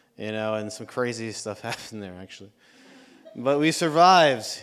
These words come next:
you know, and got a taste for missions. And oftentimes, uh, we don't change the world, but God changes our heart, you know. And the person that I am today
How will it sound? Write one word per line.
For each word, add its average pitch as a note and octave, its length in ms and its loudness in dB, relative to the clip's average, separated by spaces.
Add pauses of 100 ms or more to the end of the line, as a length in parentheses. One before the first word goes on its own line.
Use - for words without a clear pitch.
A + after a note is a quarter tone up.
you A#2+ 140 -8
know, C3 320 -2
and A#2 280 -2 (920)
got A#2 140 -2
a A2 40 -6
taste C#3 440 -2
for B2+ 120 -6
missions. A#2+ 680 -8
And A2+ 260 -10 (720)
oftentimes, C3+ 1080 -4
uh, B2+ 140 -4
we C3 160 -4
don't C3 220 -4
change B2 420 -8
the A2+ 100 -8
world, A2+ 460 -4
but G2+ 120 -8
God G#2+ 220 -4
changes G#2 440 -12
our F#2 140 -10
heart, F#2 300 -14 (2500)
you G#2+ 140 -14
know. G#2 320 -8 (1300)
And G#2+ 260 -8
the G#2 80 -8
person A#2 500 -6
that G#2+ 60 -6
I G#2+ 140 -4
am G#2+ 200 -8
today A2 640 -8